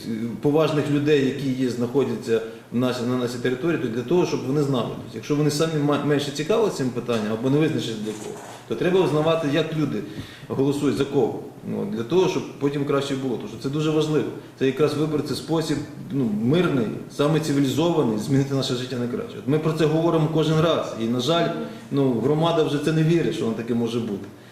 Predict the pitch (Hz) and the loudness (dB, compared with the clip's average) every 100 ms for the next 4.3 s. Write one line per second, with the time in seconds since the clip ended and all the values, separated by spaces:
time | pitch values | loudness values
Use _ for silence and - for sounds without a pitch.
0 | - 127 135 143 143 - - 151 185 185 | -6 0 4 4 2 -4 0 4 4 6
1 | 180 160 156 143 120 101 - - - 175 | 4 4 4 2 2 -2 -6 -14 0 2
2 | 196 165 156 143 131 101 - - - 110 | 4 2 0 2 0 -2 -8 -14 -12 -10
3 | 101 139 127 123 127 107 95 - 117 120 | -4 -2 0 0 0 -2 -4 -4 -2 2
4 | 139 127 | 2 2